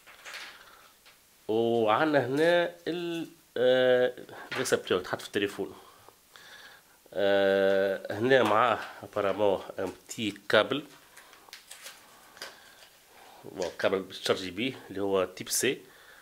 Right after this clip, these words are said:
فوالا، سا سيت اكسيلون خاطر ال-، دونك، آه، هو معاه ادابتاتور من تيب سي فيغ، آه، لايتنينغ تاع الايفون، بور سو اللي عندهم ايفون.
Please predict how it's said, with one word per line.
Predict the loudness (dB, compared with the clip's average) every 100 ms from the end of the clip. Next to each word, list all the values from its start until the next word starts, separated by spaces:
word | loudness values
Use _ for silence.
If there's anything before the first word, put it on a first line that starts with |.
| _
فوالا، | 0 2 2 -2
سا | -6 -6
سيت | -4 -8 -8 -10 -6
اكسيلون | -2 0 0 -2 -10 -12
خاطر | -8 -6
ال-، | -4 -6 -10 -18 -20 -18 -18 -18 -20 -20 -20 -20 -20 -20 _ _
دونك، | 4 4 2 0
آه، | 2 6 6
هو | 4
معاه | 2 2 2 0 -2 -4 -8 -12 -18 -20 -6
ادابتاتور | -4 2 2 2
من | 0
تيب | -4 -4
سي | 0 2 2 0
فيغ، | -8 -4 4 6 8 8 8 4 0 -12 -20 -20 -6
آه، | -4 -2 -2 -2 -2 -4 -8 -18 -12 -2
لايتنينغ | 0 0 -2 -2 -6 -18 -4
تاع | 0
الايفون، | 2 0 0 0 0 -2 -18 _ -20 _ _ -16 -10
بور |
سو | -4 0
اللي | 0
عندهم | 0 -6
ايفون. | -6 -4